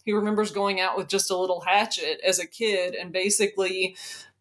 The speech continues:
putting a nick in all of the trees that were growing there, and that, that would kill,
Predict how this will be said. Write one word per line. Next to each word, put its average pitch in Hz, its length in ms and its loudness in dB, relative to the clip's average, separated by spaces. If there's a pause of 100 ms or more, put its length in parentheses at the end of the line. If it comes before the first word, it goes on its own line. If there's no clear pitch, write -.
putting 247 280 0
a 226 60 0
nick 226 580 0
in 202 160 0
all 202 420 2
of 196 140 -6
the 202 100 2
trees 202 540 0
that 165 140 0
were 185 120 0
growing 190 460 0
there, 156 580 0
and 180 200 0
that, 151 160 -4
that 180 240 2
would 175 180 -6
kill, 180 580 0